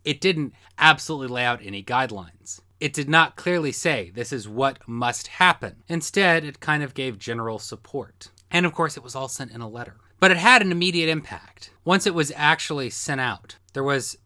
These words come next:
a general reaction of shock by many people. Zionists were extremely excited.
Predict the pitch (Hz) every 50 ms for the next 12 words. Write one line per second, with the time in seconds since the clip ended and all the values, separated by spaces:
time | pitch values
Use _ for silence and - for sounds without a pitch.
0 | _ - 131 123 107 143 160 165 170 165 160 147 131 131 127 123 131 135 131 -
1 | - 135 120 110 101 - _ _ _ _ _ - 131 110 - - - 160 160 156
2 | - - 135 117 107 104 101 101 98 - - 110 92 - - - _ _ - 131
3 | 123 123 156 165 180 185 190 196 185 - - - - - 147 139 135 135 131 120
4 | - - - - - 170 165 165 160 160 156 135 131 - - - - 135 127 120
5 | 95 85 - -